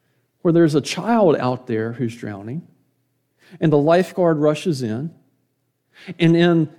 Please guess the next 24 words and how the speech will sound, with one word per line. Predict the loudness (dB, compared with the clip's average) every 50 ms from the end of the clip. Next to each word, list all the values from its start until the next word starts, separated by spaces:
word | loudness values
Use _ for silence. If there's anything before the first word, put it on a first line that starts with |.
| _
the | 0 0 0 2
effort | 2 0 0 -2 -4 -6 -6
to | -10 -12
save | -8 -2 2 2 2 2 2
the | -2 -6
child, | -6 -6 -6 -2 0 0 0 2
the | 2 0
lifeguard | 0 0 2 2 2 2 2 0 -2 0 2 2 2 2
ends | 0 0 0 0 0 0
up | 0 0 -2 -4
drowning | -8 -8 -6 -4 -4 -4 -4 -2 -2 -2 -2
himself | -2 -4 -6 -6 -6 -4 -2 0 2 2 2 0 -2
or | -4 -2
herself. | -2 -2 -4 -4 -6 -6 -6 -4 -4 -4 -4 -6 -10 -18 _ _ _ _ _ _ _ _ _ _ _ _ _ _ _ _ _ _ _ _ _ _ _ _ _ _ _ 0
What | 0 0 0 0 -2
has | -2 0 0 0 0
accomplished | -4 -4 -2 -2 0 0 0 0 0 -2 -2 -2 -2 2
through | 2 2 4
his | 4 0 -2 -2
death | 0 2 2 4 4 2 0 0 -2
or | -2 -2
her | 0 2 2 2 2
death | 4 4 2 2 2 0
was | 0 0 0 0 0 -6 -14